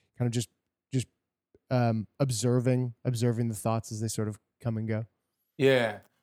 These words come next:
Speaker 2: Well, I mean, originally it was a Buddhist practice, and then I learned this Vedic practice, or, like, transcendental meditation or Vedic meditation. Then I do, do a bunch of different, more advanced techniques now, rolling around on, on the mat, do breath work.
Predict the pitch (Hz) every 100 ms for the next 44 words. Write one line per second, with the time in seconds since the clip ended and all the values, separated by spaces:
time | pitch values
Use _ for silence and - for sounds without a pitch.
0 | - 147 143 147 143 156 151 139 143 156
1 | 139 123 117 104 117 110 - - 110 98
2 | 110 104 117 113 113 110 110 110 104 -
3 | 104 104 104 110 - 101 104 95 101 95
4 | - 110 107 101 101 101 95 92 98 90
5 | 95 95 95 95 92 107 98 104 98 -
6 | _ _ 110 110 101 123 - 113 104 101
7 | 95 101 98 95 101 113 101 101 95 98
8 | 98 98 - 98 98 - 101 92 - -
9 | 113 107 98 98 95 92 - 92 90 95
10 | 92 - 98 90 95 90 - 104 92 -